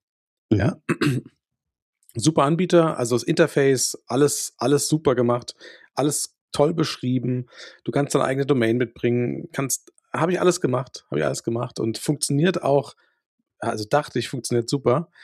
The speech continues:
Speaker 2: Problem ist nur, dass Gmail alle meine E-Mails als Spam <laughs> klassifiziert. Und
Speaker 1: Jetzt
Speaker 2: ah, das macht mich wahnsinnig.
Speaker 1: Ja.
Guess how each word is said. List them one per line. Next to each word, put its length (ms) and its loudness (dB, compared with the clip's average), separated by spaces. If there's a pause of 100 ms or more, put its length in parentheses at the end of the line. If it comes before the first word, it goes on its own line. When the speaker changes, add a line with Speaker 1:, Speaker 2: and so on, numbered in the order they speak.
(240)
Speaker 2:
Problem 320 2
ist 120 0
nur, 120 6
dass 240 0
Gmail 440 0
alle 160 2
meine 220 0
E-Mails 300 0
als 140 0
Spam 220 -2
<laughs> 20 -6
klassifiziert. 1040 -2 (1040)
Und 240 0
Speaker 1:
Jetzt 180 2 (100)
Speaker 2:
ah, 60 -6 (520)
das 140 -20
macht 120 -4
mich 140 -4
wahnsinnig. 440 0
Speaker 1:
Ja. 80 -20